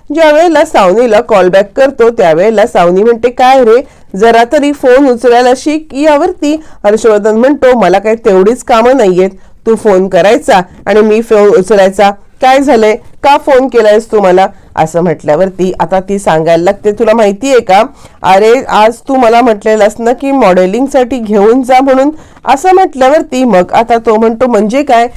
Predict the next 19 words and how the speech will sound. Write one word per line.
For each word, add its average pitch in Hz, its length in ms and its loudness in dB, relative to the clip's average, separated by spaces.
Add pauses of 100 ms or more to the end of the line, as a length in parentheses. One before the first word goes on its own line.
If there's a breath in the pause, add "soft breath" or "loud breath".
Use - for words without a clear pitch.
(240 loud breath)
म्हणजे 190 260 0
तू 220 160 -4
अजून 269 380 0
मॉडेलिंगसाठी 220 800 0
घेऊन 240 400 0
गेलेली 269 380 -2
नाहीयेस 277 600 0
का?" 277 200 0 (380 loud breath)
असं 359 280 -2
म्हटल्यावरती 262 720 -2
मग 180 220 0 (100)
आता 220 300 0
इकडे 214 360 0
ती - 400 -10
सांगते, 240 360 -2
"अरे 220 260 2
नाही, 208 420 -2 (320 loud breath)
माझी 185 340 0
ना 240 160 0